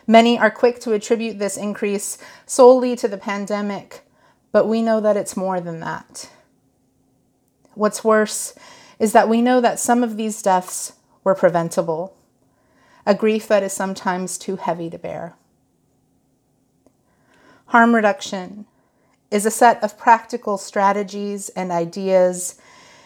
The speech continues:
aimed at minimizing the negative health, social, and legal impacts associated with drug use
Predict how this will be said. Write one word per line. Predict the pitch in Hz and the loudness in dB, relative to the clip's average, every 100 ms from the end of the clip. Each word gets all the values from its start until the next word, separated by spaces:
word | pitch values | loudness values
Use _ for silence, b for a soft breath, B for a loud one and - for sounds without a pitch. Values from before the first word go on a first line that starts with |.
| b | b
aimed | 226 233 240 240 | 0 2 2 2
at | - 196 | 2 2
minimizing | 214 220 220 214 214 208 202 | 2 2 2 2 2 0 -2
the | 196 | -2
negative | 196 202 190 180 170 | 0 0 2 2 4
health, | - 214 226 - - _ _ _ _ _ _ | 4 4 2 -6 -20 _ _ _ _ _ _
social, | - - 220 214 - 214 208 214 b b b _ | -2 2 4 2 -2 -2 -2 -6 b b b _
and | 208 220 240 | 2 4 4
legal | 226 226 202 180 | 2 2 2 0
impacts | 190 185 185 170 - - - b b b - | 0 2 2 2 -2 -12 -14 b b b -4
associated | 214 220 208 - 202 190 185 190 | 0 0 0 -2 -2 0 0 0
with | 175 170 - | 0 -2 2
drug | 185 185 | 0 2
use | 180 175 170 - | -2 -4 -6 -10